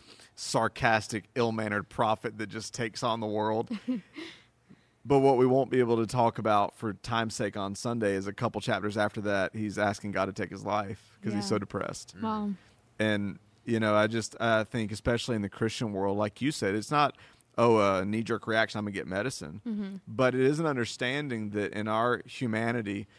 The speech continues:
Speaker 1: depression is, is, just makes us human, not
Speaker 2: Yes.
Speaker 1: weak.
Speaker 2: Right.
Speaker 1: And that, uh, it doesn't matter how strong you are, to go through seasons of anxiety and depression is not a sign of anything you should be ashamed of
Speaker 2: Yeah.
Speaker 1: or scared to talk about.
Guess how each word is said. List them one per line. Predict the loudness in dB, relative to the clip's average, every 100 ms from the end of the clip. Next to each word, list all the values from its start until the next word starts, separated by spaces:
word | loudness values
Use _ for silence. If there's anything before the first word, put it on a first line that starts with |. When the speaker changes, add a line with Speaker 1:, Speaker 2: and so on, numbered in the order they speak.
| -20 _ _ -4
Speaker 1:
depression | 0 2 4 2 2 -2 -2
is, | -2 -4 -8 -6
is, | -4 -4
just | -6 -6 -2
makes | -2 -2
us | -6
human, | -4 -2 -2 -6 -12 -4
not | 0
Speaker 2:
Yes. | 2
Speaker 1:
weak. | 0 -2 -8 -14
Speaker 2:
Right. | -12 -10 -12 -6
Speaker 1:
And | 0 0 0 -4 -8
that, | -6 -2 0 -2 0
uh, | 2 2 0
it | 0
doesn't | 0 0
matter | 0 2
how | 2 0
strong | -2 0 2 4 4
you | 2 0 2
are, | 2 4 2
to | -2
go | -2 -2
through | 0 -2
seasons | -2 -2 -2 -2 -2 -2
of | -2
anxiety | -4 -4 -2 0 0
and | -4
depression | -6 -6 0 0 0 -4 -8 -10 -14 _ _
is | -4 -2
not | 0 2 2 4 2 0 -4 _ _
a | -10
sign | -4 -2 0 -2
of | -4 -6
anything | -4 -4 -2
you | -4
should | 0
be | -2
ashamed | -2 -2 -4 -2
of | -4 -4 -6
Speaker 2:
Yeah. | -4
Speaker 1:
or | -2
scared | -2 -4 0 2 2 0
to | -6
talk | -6 -4 -4
about. | -2 -2